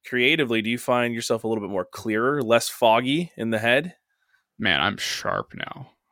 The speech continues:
Speaker 2: Like, I,
Speaker 1: Yeah.
Speaker 2: I'm, yeah, I'm, uh, I feel like writing wise, like, I'm writing, I mean, I was on vacation from, like, real work last week, and, uh,
Speaker 1: Mm-hmm.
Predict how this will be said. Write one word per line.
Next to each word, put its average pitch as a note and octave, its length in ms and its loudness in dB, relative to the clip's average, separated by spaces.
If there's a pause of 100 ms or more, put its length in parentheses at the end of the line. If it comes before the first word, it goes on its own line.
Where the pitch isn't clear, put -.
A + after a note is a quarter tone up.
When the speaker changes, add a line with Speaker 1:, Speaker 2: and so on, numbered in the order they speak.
(100)
Speaker 2:
Like, G#2+ 160 -2
I, G2 300 2
Speaker 1:
Yeah. - 100 -2
Speaker 2:
I'm, F#2+ 460 -4
yeah, F#2+ 240 0 (240)
I'm, G2+ 360 -4
uh, F#2+ 140 0 (760)
I A2+ 120 4
feel C3+ 280 2
like A2+ 380 -2 (100)
writing G#2+ 460 4
wise, A#2+ 540 4
like, G2+ 160 -2
I'm A#2 200 0
writing, G#2 440 0 (420)
I - 60 -4
mean, G#2+ 100 0
I G#2 60 4
was A#2 120 4
on A#2 120 4
vacation G#2 560 -2
from, F#2 240 -4
like, E2 160 -2 (240)
real G#2 280 2
work B2 280 2
last B2+ 260 4
week, B2 440 -2
and, E2+ 280 -4
uh, D2 220 2
Speaker 1:
Mm-hmm. A#2 220 0